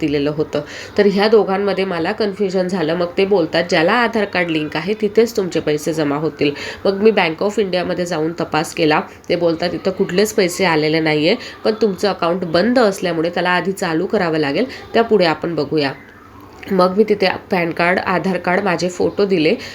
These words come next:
आणि त्यांनी माझं अकाउंट चालू केलं. मग जेव्हा मी त्यांना ह्या योजनेबद्दल सांगितलं की "माझी लाडकी बहीण योजना हे यावर जमा झालेले आहेत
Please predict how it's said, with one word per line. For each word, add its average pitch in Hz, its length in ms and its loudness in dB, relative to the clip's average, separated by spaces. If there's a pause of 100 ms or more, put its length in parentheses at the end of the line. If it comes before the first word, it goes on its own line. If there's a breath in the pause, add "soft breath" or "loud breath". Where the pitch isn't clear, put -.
(120)
आणि 175 180 0
त्यांनी 175 260 0
माझं 185 320 0
अकाउंट 170 360 0
चालू 165 320 0
केलं. 151 260 2 (300 loud breath)
मग 185 100 2
जेव्हा 185 300 2
मी 247 100 2
त्यांना 196 260 0
ह्या 196 180 2
योजनेबद्दल 170 640 0
सांगितलं 156 460 -2
की 190 160 -2
"माझी 180 380 0
लाडकी 175 320 0
बहीण 175 340 -2
योजना 165 380 0
हे 196 200 2
यावर 185 340 2
जमा 180 460 -2
झालेले 175 360 -2
आहेत 156 220 -4